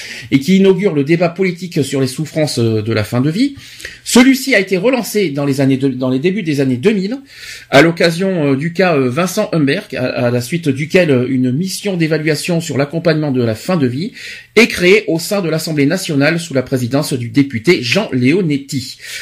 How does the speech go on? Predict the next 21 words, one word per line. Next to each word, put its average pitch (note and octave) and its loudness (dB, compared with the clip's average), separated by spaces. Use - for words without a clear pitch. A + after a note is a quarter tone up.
Donc D3+ 6
ce A3 4
travail G#3 4
donne G3 -2
lieu F#3 0
le A#2+ -6
vingt-deux G#3 2
avril F3+ -2
deux D3 -2
mille C3+ 0
cinq - 0
à B2+ 0
la B2+ 4
promulgation D#3+ -2
d'une B2+ 2
loi C#3 0
dite B2 -6
donc A#2+ -4
la A2 0
loi B2+ 2
Leonetti D3 -2